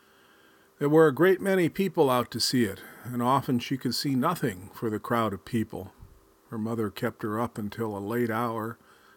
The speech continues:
and she was very tired and got her mother to put her to bed. About ten that night,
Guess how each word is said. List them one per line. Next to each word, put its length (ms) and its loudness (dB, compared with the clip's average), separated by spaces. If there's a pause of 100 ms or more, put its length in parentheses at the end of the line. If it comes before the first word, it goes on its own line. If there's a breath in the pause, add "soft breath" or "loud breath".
(180 soft breath)
and 160 -8
she 200 -4
was 160 -2
very 320 2
tired 500 -2
and 140 -4
got 180 -4
her 100 -2
mother 520 -2
to 200 -12 (800 soft breath)
put 200 4
her 180 4
to 160 -8
bed. 400 -4 (2500 soft breath)
About 340 4
ten 380 2
that 240 0
night, 320 0